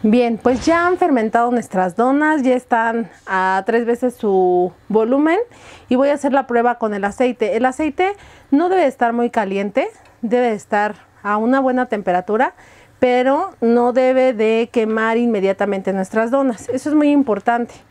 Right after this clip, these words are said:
Hago la prueba con una, con un centro de dona. Se tiene que ir dorando de manera gradual y después lo puedo ir volteando, ¿ok? Este color es el que deben de tomar nuestras donas.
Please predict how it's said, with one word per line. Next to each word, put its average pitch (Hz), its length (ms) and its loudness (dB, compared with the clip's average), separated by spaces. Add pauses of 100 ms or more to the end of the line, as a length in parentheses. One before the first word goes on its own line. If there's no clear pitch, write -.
(460)
Hago 254 260 2
la 240 160 0
prueba 233 300 0
con 196 160 -2
una, 202 680 -2 (120)
con 214 140 0
un 226 120 0
centro 240 320 0
de 185 100 0
dona. 214 300 0 (120)
Se 247 200 -4
tiene 254 280 0
que 233 180 0
ir 226 360 -2 (320)
dorando 226 480 0
de 233 100 -2
manera 202 420 -2
gradual 196 420 0 (1600)
y 269 180 2
después 269 580 0
lo 196 100 0
puedo 190 260 0
ir 196 140 2
volteando, 226 540 0 (600)
¿ok? 220 380 -2 (480)
Este 220 340 -2
color 226 500 0
es 269 160 -2
el 214 100 -4
que 196 80 -4
deben 208 240 0
de 180 80 -4
tomar 180 360 -2
nuestras 170 400 -4
donas. 226 540 -2